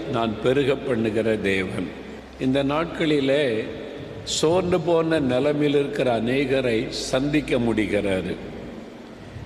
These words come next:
"இப்போ எனக்கு ஜெபிக்கணும்னு விருப்பமே இல்லை." "ஏன் இப்படி சொல்றீங்க?" "நான் எவ்வளோ ஜெபம் பண்ணி, ஜெபம் பண்ணி பார்த்துட்டேன், ஒன்றும் பதில் வரலை. பிறகு ஜெபம் பண்ணி என்ன பண்ணேன்?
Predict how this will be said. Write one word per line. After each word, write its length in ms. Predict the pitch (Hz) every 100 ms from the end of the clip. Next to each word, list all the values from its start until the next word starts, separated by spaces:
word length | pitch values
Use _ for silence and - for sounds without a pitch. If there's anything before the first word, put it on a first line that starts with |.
| -
"இப்போ 720 | 135 139 170 156 135 135 139 -
எனக்கு 360 | 120 123 120 110
ஜெபிக்கணும்னு 760 | 123 131 165 165 156 151 143 123
விருப்பமே 680 | 123 143 143 139 135 139
இல்லை." 360 | 131 110 107 107 92 - - - - - - - -
"ஏன் 200 | 127 170
இப்படி 260 | 175 147 139 -
சொல்றீங்க?" 680 | 127 123 120 110 110 110 101 - - - - - - 113
"நான் 160 | 117
எவ்வளோ 320 | 113 120 160
ஜெபம் 340 | 160 165 165 170
பண்ணி, 180 | 165 165
ஜெபம் 300 | 151 156 160
பண்ணி 180 | 156
பார்த்துட்டேன், 640 | 156 156 143 151 127 131 135 - - - - -
ஒன்றும் 300 | 110 131 135 123
பதில் 340 | 120 123 151
வரலை. 560 | 127 113 117 123 110 107 - - - - -
பிறகு 300 | - 160 160 139
ஜெபம் 260 | 156 160
பண்ணி 180 | 160 151
என்ன 180 | 147 147
பண்ணேன்? 460 | 147 135 131 131